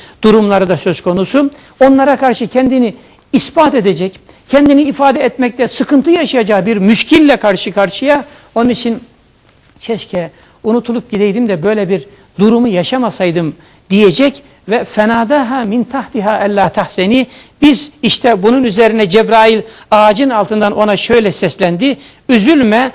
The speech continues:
Rabbin senin alt tarafından bir dere akıttı." denilerek ona müjdeli bir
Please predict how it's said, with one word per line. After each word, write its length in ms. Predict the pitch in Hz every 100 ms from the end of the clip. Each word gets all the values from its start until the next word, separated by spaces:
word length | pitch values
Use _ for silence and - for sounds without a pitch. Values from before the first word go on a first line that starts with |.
| - -
Rabbin 360 | 214 233 185 302
senin 380 | - 233 247 226 -
alt 220 | 277 -
tarafından 540 | 233 202 214 220 208
bir 260 | 226 208 - - _
dere 220 | 202 240
akıttı." 600 | 277 175 196 - - 170 139
denilerek 560 | 196 208 208 196 185 - _ _ _ -
ona 340 | 208 254 269 - _ -
müjdeli 560 | 190 220 180 226 269
bir 220 | 226 220